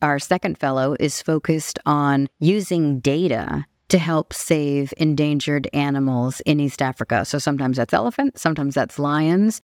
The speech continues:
And Yamat's so fascinating because we've had the pleasure to meet her virtually at least, and hopefully we'll see her in person soon. But she is a young woman, and she's got, I don't know, three children, and she is breaking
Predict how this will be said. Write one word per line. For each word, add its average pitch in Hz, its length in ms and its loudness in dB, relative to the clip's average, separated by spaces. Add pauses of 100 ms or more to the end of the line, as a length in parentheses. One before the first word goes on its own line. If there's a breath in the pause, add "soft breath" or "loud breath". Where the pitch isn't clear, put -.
(120)
And 180 160 2
Yamat's 190 480 -2
so 220 160 0
fascinating 180 760 -2
because 156 540 0
we've 165 160 0
had 175 200 0
the 156 60 -2
pleasure 180 360 -2
to 147 240 -2
meet 196 280 2
her 156 220 0
virtually 170 440 0
at - 40 -4
least, 151 300 -2
and 156 80 0
hopefully 170 260 0
we'll 160 80 -2
see 175 140 -2
her 160 60 0
in 147 80 0
person 185 360 -2
soon. 214 300 0
But 156 160 -4
she 202 340 0
is 170 180 2
a 147 120 -4
young 151 540 0
woman, 214 380 2
and 160 140 0
she's 143 220 -4
got, 120 340 -2 (160)
I 185 140 -2
don't 151 200 4
know, 135 200 2
three 196 880 0 (160)
children, 220 760 0
and 139 360 -2
she 208 400 2
is 170 360 0
breaking 160 500 0